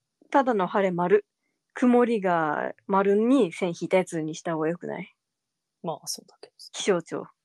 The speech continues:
Speaker 2: <laughs> ちょ、私に言わないでよ。
Speaker 1: 気象庁聞いてる？
Speaker 2: <laughs>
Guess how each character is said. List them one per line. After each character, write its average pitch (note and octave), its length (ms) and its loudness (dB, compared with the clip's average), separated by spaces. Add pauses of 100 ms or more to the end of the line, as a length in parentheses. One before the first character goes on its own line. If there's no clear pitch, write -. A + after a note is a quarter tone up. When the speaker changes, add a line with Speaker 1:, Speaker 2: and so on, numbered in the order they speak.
(100)
Speaker 2:
<laughs> - 220 -20
ち A#3+ 80 2 (1600)
ょ、 F#4+ 40 -4
私 - 280 -6
に F#3 100 -4
言 E3 60 -6
わ E3 80 -10
な - 100 -4
い C4+ 60 -4
で G#3+ 100 2
よ。 D3+ 260 -6 (260)
Speaker 1:
気 G#3 60 -2
象 F3 200 -6
庁 G#3 140 -8
聞 G3+ 40 -4
い - 20 -6
て A3+ 100 4
る？ C#4+ 180 -2 (320)
Speaker 2:
<laughs> - 0 -